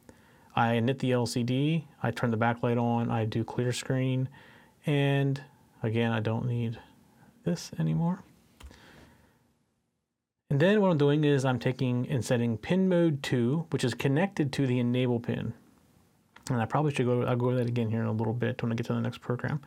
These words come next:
But I have pin two connected to the enable pin of the R F I D reader. So I set it to output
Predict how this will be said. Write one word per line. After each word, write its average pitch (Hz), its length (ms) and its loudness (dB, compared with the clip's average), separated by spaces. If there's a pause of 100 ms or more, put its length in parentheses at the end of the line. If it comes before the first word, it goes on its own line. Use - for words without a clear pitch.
(540)
But 127 140 2
I 135 80 4
have 131 140 0
pin 165 160 2
two 151 160 -2
connected 135 300 -2
to 131 140 0
the 123 220 -2
enable 127 540 0
pin 117 480 -2 (100)
of 117 260 -2
the 120 360 0
R 131 180 0
F 120 140 -2
I 123 80 0
D 120 160 -2
reader. 120 420 0 (400)
So 143 240 0
I 127 300 2
set 139 180 -2
it 139 40 -4
to 147 80 2
output 127 360 2